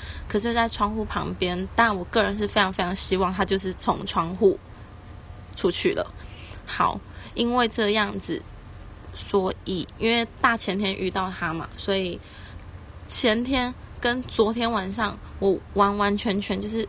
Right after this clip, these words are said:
想睡又不敢睡。然后我前天超蠢，因为就觉得它好像还会再出现在床上，所以我就睡在沙发上。起来真的腰酸背痛，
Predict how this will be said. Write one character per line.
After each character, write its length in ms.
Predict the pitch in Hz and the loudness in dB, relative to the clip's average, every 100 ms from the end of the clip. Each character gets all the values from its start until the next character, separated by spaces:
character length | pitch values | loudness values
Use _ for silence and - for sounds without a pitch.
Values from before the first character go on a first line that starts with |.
| - - - | -6 -10 -2
想 320 | - 185 196 | 2 2 2
睡 180 | - 240 | 4 4
又 80 | |
不 180 | 240 247 | 4 2
敢 280 | 220 175 - | 2 2 0
睡。 320 | - 226 156 - - - - | 2 4 2 -2 -14 -12 -2
然 240 | - 196 208 | 4 4 2
后 280 | - 247 214 | 2 4 6
我 120 | 190 | 4
前 300 | - 214 202 | 2 2 2
天 320 | 220 202 208 - - | 2 0 -2 -6 -8
超 260 | - - 202 | 0 4 4
蠢， 240 | - - - - - - - - - | 4 -2 -2 -8 -16 -16 -14 -10 -4
因 140 | 220 | 2
为 200 | 233 220 - - - | 2 2 -4 -16 -4
就 160 | - 233 | 0 2
觉 160 | 180 | 2
得 180 | - 165 | 0 -2
它 220 | - 202 | 0 -2
好 120 | 190 | 0
像 200 | 190 196 | -2 -2
还 120 | 196 180 | 0 0
会 120 | 196 | 0
再 100 | 196 | -2
出 140 | - | 0
现 180 | 190 190 | 0 2
在 140 | 196 | 0
床 240 | 202 - 180 185 | -2 -4 -4 0
上， 200 | - - - - - - | 0 0 -4 -14 -12 -6
所 180 | - 269 | 4 6
以 20 | |
我 100 | 208 | 6
就 120 | 190 | 4
睡 200 | 202 202 | 0 2
在 100 | 190 | 2
沙 240 | 202 180 180 | 2 2 2
发 160 | 185 175 | 0 2
上。 280 | - 180 170 - - - - | 2 2 -2 -12 -14 -14 -4
起 200 | - - | 0 4
来 120 | 185 | 4
真 120 | 196 | 4
的 60 | 202 | 4
腰 180 | 190 196 | 4 4
酸 220 | 202 190 | 2 0
背 180 | 190 196 | 0 0
痛， 200 | 202 | 0